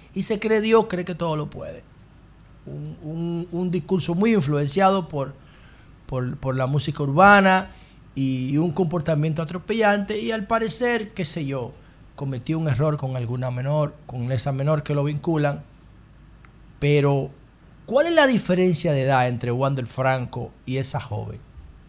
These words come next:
Que no, no sé, porque me jalté de buscar anoche el dato y no lo encontré. Si alguien lo tiene, que me lo dé. Pero si la diferencia de edad, porque Wander Franco lo que tiene son veintidós años, Wander Franco es un muchacho también.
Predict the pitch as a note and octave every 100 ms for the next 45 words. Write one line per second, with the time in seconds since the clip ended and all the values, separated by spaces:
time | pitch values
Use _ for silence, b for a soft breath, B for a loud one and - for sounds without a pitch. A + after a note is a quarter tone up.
0 | - - B2+ D3+ F#3+ F#3 G3 - A#3 F3
1 | B2 - B2+ - C3+ G#2 B2 - F3+ G3
2 | F3 F3+ F3 D#3+ E3+ D3 D3+ C3+ B2+ A#2
3 | B2 E3+ E3 D3+ D3+ F3 D3 D3 D#3+ D#3+
4 | C#3+ D#3+ C#3+ C3 C3+ A#2+ A2+ - B B
5 | B B B B - C#3 D3 F#3 F3+ F#3
6 | A#3 A3 C4+ D4+ - A#3 F3 E3 C#3 C3
7 | C#3 C3+ C3+ C3 - F3+ F#3 F#3+ D#3+ C#3+
8 | E3+ D#3 F3+ D#3+ D3+ C3 D3 F3 E3 G#3
9 | G#3 E3 D#3+ E3+ D#3 G3 G3+ G3+ G#3 G3
10 | G3+ F#3+ G3 F3 F3 F#3